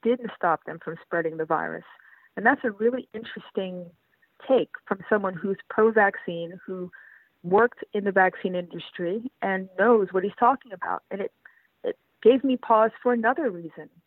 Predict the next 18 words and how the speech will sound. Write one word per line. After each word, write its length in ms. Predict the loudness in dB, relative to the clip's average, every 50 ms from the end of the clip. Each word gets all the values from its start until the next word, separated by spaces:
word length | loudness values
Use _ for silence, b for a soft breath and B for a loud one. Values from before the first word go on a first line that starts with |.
| b b b b b b b b
You 80 | -2 0
know, 220 | 0 0 0 -2 -4
we 80 | -2 2
don't 280 | 2 2 2 2 -2
know 120 | -2 -2 0
what 200 | 0 -2 -2 -2
the 60 | -2
long-term 380 | 0 0 0 -2 -4 -8 -8 -6
effects 320 | -2 0 -2 -2 -2 -2 -4
is. 200 | -4 -4 -4 -6 _ -4
The, 160 | -4 -4 -4 _ _ -2
right 200 | 0 0 0 2
now, 240 | 0 -2 0 0 -2
it's 100 | -4 -8 -6
ninety-nine 380 | -4 -4 -4 -4 -6 -8 -8 -8
percent 360 | -8 -10 -6 -6 -8 -8 -8 _ -8
cure 160 | -8 -6 -4
rate 280 | -4 -6 -6 -6 -10